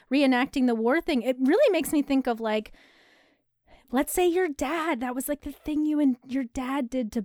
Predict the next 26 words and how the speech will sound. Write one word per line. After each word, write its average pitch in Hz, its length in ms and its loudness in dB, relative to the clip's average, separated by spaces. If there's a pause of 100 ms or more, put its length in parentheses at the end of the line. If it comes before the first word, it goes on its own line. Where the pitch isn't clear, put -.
bond. 214 580 -4
Your 226 100 -4
dad 226 360 0
liked 196 220 -6
them. 170 140 -16
So 254 120 -8
let's 254 160 -6
say 269 140 -2
you'd 262 260 -2
go 269 440 2
with 254 200 -2
your 269 100 -2
dad 247 380 -4
to 233 80 -10
these 226 220 -4
reenactments. 214 760 -4
Like, 254 240 -2 (320)
then 349 200 2
you 427 100 4
start 285 280 -2
to 269 100 -2
love 240 260 0
them 233 180 0
because 254 400 -6
of 220 200 -4
that. 269 400 -4